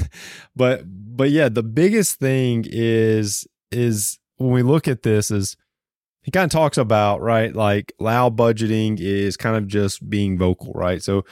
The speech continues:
biggest thing, like, when I, when I look at it is like, what is, like, I really wanna break this down, right? So I, I watched the video,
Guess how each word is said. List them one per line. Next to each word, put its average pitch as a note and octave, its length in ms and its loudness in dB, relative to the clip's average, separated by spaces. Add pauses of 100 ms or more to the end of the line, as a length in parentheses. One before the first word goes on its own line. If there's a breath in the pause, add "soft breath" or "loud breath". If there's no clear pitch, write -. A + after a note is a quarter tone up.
(920 loud breath)
biggest G#3+ 340 2
thing, D#3+ 320 2
like, C3 240 0
when B2 380 -4
I, B2+ 60 -2
when B2 140 0
I B2 40 2
look C3 240 2
at C3 80 4
it B2 40 4
is A2 80 0
like, A2 120 2
what E3 180 2
is, C3+ 160 0
like, C3 140 -4
I C#3 160 -2
really F3 240 4
wanna D#3 160 4
break A#2+ 180 0
this G2+ 140 -4
down, E2 260 -6 (400)
right? A2 300 -2
So A2 160 0
I, A#2 120 0
I A#2+ 120 0
watched D3+ 280 2
the C3+ 60 -8
video, C3+ 380 6